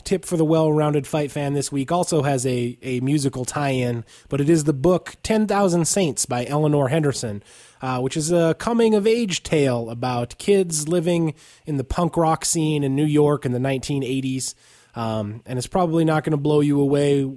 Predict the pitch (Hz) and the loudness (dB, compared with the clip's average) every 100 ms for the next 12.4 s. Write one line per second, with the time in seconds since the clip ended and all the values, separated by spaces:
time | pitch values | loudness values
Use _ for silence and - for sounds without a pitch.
0 | 131 123 127 123 123 107 - - 131 - | -8 -8 -6 -4 -4 -4 -4 -6 -10 -6
1 | - - 175 151 147 120 147 156 147 151 | -6 -4 -4 -4 -4 0 0 0 0 0
2 | 151 135 120 139 127 110 139 143 139 131 | 0 0 -2 -4 -4 -4 -2 0 -2 -6
3 | - - - - 139 135 180 294 311 294 | -14 -20 -20 -6 -4 -2 0 0 0 -2
4 | 302 311 262 254 262 240 226 117 117 110 | -4 -4 -6 -4 -4 0 0 0 -4 -6
5 | - - 135 - - 156 147 156 175 160 | -8 -8 -8 -6 -4 -4 -2 0 2 0
6 | 127 - - _ - 196 180 165 147 156 | -2 -14 -20 _ -8 -2 2 2 2 2
7 | 156 139 165 156 160 156 - - _ - | 2 -2 2 2 2 0 -4 -8 _ -14
8 | 127 160 156 143 147 139 143 139 135 - | -4 -2 0 0 0 2 0 0 -2 0
9 | 143 135 123 110 - 107 95 - _ _ | 0 0 0 -2 -4 -10 -12 -16 _ _
10 | _ _ _ _ _ - 185 175 165 147 | _ _ _ _ _ -4 -2 0 0 0
11 | 135 - 143 107 - 120 127 127 120 123 | -2 -2 -2 -4 -6 -4 -2 -2 -2 -4
12 | 117 - 101 | -6 -8 -10